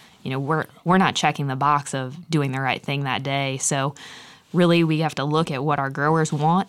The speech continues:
in our area, what's the route that we wanna grow together,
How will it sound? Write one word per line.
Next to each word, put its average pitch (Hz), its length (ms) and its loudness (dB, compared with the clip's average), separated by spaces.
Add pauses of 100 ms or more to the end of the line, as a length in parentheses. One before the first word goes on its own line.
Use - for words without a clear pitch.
in 160 140 0
our 143 160 -2
area, 233 480 2 (680)
what's 160 280 -2
the 151 120 0
route 151 340 2
that 139 120 -2
we 151 140 2
wanna 151 220 0
grow 147 380 0
together, 147 680 -2